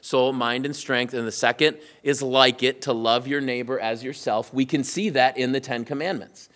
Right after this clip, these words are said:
And the Ten Commandments really are the summary of all of the six hundred plus laws of the Old Covenant.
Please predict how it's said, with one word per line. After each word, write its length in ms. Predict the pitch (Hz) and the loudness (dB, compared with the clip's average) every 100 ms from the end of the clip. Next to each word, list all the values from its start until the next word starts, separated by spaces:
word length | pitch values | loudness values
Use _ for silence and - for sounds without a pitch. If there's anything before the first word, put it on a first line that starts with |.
| - - | -20 -4
And 120 | 139 | 0
the 60 | 139 | 0
Ten 240 | 170 175 | 2 2
Commandments 460 | 202 160 131 143 - | 4 4 4 2 4
really 220 | 139 151 | 4 4
are 160 | 135 139 | 4 2
the 80 | |
summary 580 | 143 - 175 170 120 127 | 2 4 4 4 4 4
of 200 | 127 127 - | 4 0 2
all 480 | 143 185 180 151 - - - - | 6 8 8 6 0 -20 -6 2
of 200 | 120 113 | 4 4
the 80 | |
six 260 | 120 143 - | 0 0 0
hundred 240 | 127 113 | -2 -4
plus 460 | 101 117 104 - - | -2 0 0 -2 -10
laws 640 | 113 120 110 101 101 - - | 0 2 4 4 0 -6 -2
of 320 | 110 101 95 | 0 -2 -6
the 140 | 113 | -8
Old 380 | 107 110 101 98 _ - | -4 -2 -4 -6 _ -2
Covenant. 420 | 151 120 95 | 0 0 -4